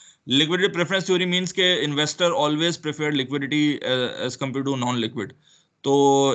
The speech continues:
अगर लिक्विडिटी प्रेफरेंस थ्योरी वैलिड होती है, तो यील्ड कर्व में जो है, price of a short term security will be more and the price of the long term security will be less, जिसकी वजह से ये यील्ड कर्व जो है पॉजिटिवली स्लोप्ड होगा। और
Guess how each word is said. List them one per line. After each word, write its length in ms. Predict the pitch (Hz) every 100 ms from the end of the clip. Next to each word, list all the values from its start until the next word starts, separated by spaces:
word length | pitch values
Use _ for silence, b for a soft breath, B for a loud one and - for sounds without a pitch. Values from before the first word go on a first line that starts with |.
| -
अगर 360 | 117 135 135
लिक्विडिटी 460 | 156 147 147 151 156
प्रेफरेंस 400 | 143 139 151 143
थ्योरी 200 | 147 147
वैलिड 300 | 131 131 139
होती 240 | 131 131
है, 120 | 143 139
तो 300 | 139 139 139
यील्ड 460 | 120 120 143 147
कर्व 280 | 143 135 123
में 280 | 127 135 135
जो 100 | 135
है, 180 | 135 131
price 480 | 120 123 139 - - 123
of 100 | 127
a 100 | -
short 220 | 131 131
term 200 | 139 131
security 360 | 123 123 131
will 160 | 127 127
be 60 | 123
more 280 | 120 131 131
and 140 | 127
the 60 | -
price 220 | 123 131 131
of 100 | 120
the 80 | 113
long 180 | 123 131
term 160 | 131 127
security 280 | 120 117 120
will 140 | 127 120
be 40 |
less, 220 | 117 139 - B B B 127
जिसकी 260 | 139 165
वजह 200 | 147 143
से 140 | 139 147
ये 200 | 143 143
यील्ड 360 | 123 135 143
कर्व 220 | 143 143
जो 160 | 139 143
है 60 | 147
पॉजिटिवली 520 | 131 135 131 139 147
स्लोप्ड 340 | 143 127 127 -
होगा। 260 | 107 92 87 b b b b b b b b b _
और 540 | - 139 156 165 175